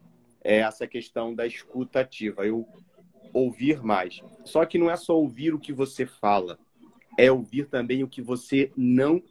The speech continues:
fala. Aí, é essa habilidade de você ouvir o que você não fala,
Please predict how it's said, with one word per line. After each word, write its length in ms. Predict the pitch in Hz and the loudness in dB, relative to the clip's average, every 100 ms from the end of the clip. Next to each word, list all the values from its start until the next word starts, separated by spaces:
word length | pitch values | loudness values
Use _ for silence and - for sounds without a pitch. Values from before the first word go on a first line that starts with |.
| _ - | _ -4
fala. 360 | 110 98 90 - _ - - - | -2 -2 -6 -16 _ -20 -18 -2
Aí, 360 | 98 101 135 | 0 2 2
é 200 | 123 92 | 2 0
essa 240 | 123 139 127 | -2 -2 -6
habilidade 640 | 120 117 107 110 107 104 | -6 -8 -6 -4 -4 -6
de 100 | 107 | -12
você 320 | 104 107 - | -12 -10 -4
ouvir 260 | 123 110 104 | -4 -4 -8
o 40 | 101 | -8
que 100 | 101 | -4
você 300 | 107 - 104 | -4 -2 0
não 200 | 113 120 | 0 0
fala, 460 | - 123 139 98 | 6 8 8 4